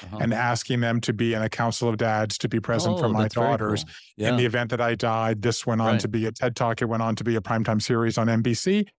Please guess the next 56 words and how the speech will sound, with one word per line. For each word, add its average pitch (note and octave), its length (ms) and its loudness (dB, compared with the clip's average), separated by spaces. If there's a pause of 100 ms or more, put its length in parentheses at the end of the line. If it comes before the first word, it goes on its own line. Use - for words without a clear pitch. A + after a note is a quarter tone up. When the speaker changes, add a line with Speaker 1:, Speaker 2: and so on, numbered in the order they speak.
(240)
Speaker 2:
You C3+ 160 0
can, C3 220 2
I B2 120 2
leave C3+ 200 4
a C3+ 40 4
long D3 380 2
Google D3 320 0
trail C#3 480 2
of B2 120 -2
talking C#3 340 0
about B2 240 2
modern B2 340 2
Speaker 1:
<laughs> A#2+ 80 2
Speaker 2:
masculinity, B2+ 720 2
and, C3 180 0 (220)
and C#3 160 2
Speaker 1:
Right. - 120 0
Speaker 2:
that's C3+ 500 -2 (420)
a C#3 80 0
conversation C3+ 560 2
that A#2+ 100 2
we A#2 120 2
could B2 180 0
have A#2 180 0
that A2+ 100 2
I, A2+ 180 2
that, G#2 180 -2
that, A2+ 180 0
let's G#2+ 160 2
Speaker 1:
Right. - 80 -4
Speaker 2:
leave A#2 160 2
off G#2 180 0
stage, F#2 460 -2
okay? B2 300 0 (160)
Speaker 1:
Fair - 300 -2
enough. G2 200 2
Speaker 2:
Then A3 240 2
there's A#3 220 2
a F#3+ 100 2
sort F#3 240 2
of D3 180 0
the C3 200 -2 (340)
part C#3 160 2
of C3 80 2
me C3 80 2
that B2 120 0
wrote B2 240 2
five A#2 340 -2
books A#2 220 0
about A#2+ 160 0
the C3 80 0
Bible C3+ 420 2
that F3 140 0
could C#3 180 -2
talk D#3 340 0
about A#2+ 680 0